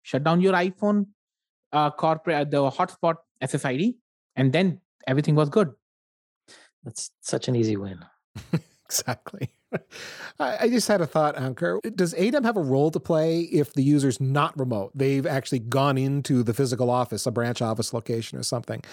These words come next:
Speaker 3: Is it actually useful for me at that point, or do I have to have the client, you know, logged in from remotely for it to, uh, really matter?
Speaker 1: Oh, it's very useful.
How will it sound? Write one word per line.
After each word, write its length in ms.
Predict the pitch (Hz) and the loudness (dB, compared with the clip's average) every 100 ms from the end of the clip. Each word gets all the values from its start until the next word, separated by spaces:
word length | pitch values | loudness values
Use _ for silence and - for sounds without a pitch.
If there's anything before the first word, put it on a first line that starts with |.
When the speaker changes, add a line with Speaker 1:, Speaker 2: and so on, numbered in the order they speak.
| - - _ - | -20 -20 _ -8
Speaker 3:
Is 160 | 202 151 | -2 2
it 80 | 165 | 2
actually 280 | 190 202 | 2 -2
useful 440 | 147 175 262 - 285 | 0 0 0 0 -2
for 180 | - 269 | 0 -2
me 200 | 269 262 | -2 -2
at 100 | 208 | 0
that 220 | 233 226 | -2 -2
point, 200 | 262 262 | 0 0
or 60 | |
do 140 | 139 139 | 0 0
I 80 | 151 | 0
have 180 | 165 | -2
to 80 | - | -2
have 160 | 156 135 | -2 -2
the 60 | |
client, 480 | - 143 143 143 143 - | -4 0 2 2 0 0
you 100 | 135 | 2
know, 40 | |
logged 380 | 120 123 123 117 | 2 0 0 0
in 400 | 123 120 117 120 | 0 0 -2 -4
from 200 | - 117 | -4 -4
remotely 520 | 110 110 113 98 120 - | -2 -2 -2 -6 -12 -6
for 140 | 120 | -4
it 100 | 113 | -4
to, 300 | - 110 107 | -2 -2 0
uh, 200 | 104 107 123 - - | 0 0 -4 -14 -8
really 200 | 139 127 | -2 0
matter? 440 | 110 110 110 139 - _ _ _ _ _ _ _ _ 196 | 0 0 -2 -6 -12 _ _ _ _ _ _ _ _ 2
Speaker 1:
Oh, 80 | |
it's 160 | 196 190 | 2 2
very 240 | 156 180 | 2 2
useful. 640 | 196 170 170 - 135 113 | 4 4 4 2 -2 -2